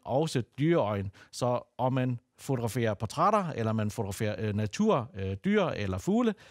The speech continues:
jamen, så vil man være sikker på, at kameraet finder, øh, de her, øh, øh, typer øjne og stille skarpt på øjnene.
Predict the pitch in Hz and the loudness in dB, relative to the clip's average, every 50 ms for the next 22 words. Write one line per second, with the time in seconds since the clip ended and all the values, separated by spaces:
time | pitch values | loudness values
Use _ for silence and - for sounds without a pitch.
0 | - - _ 113 117 117 120 117 - 156 151 143 131 120 117 117 117 107 104 110 | -20 -10 _ 0 0 2 2 0 2 2 2 2 2 2 2 2 0 0 0 -2
1 | 104 - - - 196 180 143 123 - 143 139 - 92 117 110 - - 151 147 139 | -2 -2 0 0 2 2 2 0 0 0 -2 0 -2 -6 -6 -4 0 0 2 2
2 | 123 110 104 - - 143 151 156 165 135 104 - - - - - _ _ - 101 | 2 0 -2 -2 0 0 2 4 4 2 2 -2 -8 -18 -20 -20 _ _ -2 -2
3 | 107 107 104 101 101 101 101 - 127 120 117 123 120 113 110 - - 107 107 104 | 0 0 0 0 0 -2 -2 0 0 2 4 4 2 2 0 -4 -4 -4 -4 -4
4 | 95 - - - 131 110 104 101 - - 120 110 95 104 82 98 120 139 156 151 | -4 -8 -14 -12 -6 -6 -6 -6 -4 -2 -2 0 0 0 0 2 2 2 2 2
5 | 123 - - - _ - - 110 101 - 113 101 - - 110 117 120 - - 87 | 0 -2 -6 -14 _ -6 -6 -4 -2 -2 -4 -4 -2 -2 0 0 0 -2 -4 -4
6 | 87 101 113 113 113 110 98 | -2 -2 0 0 0 0 -2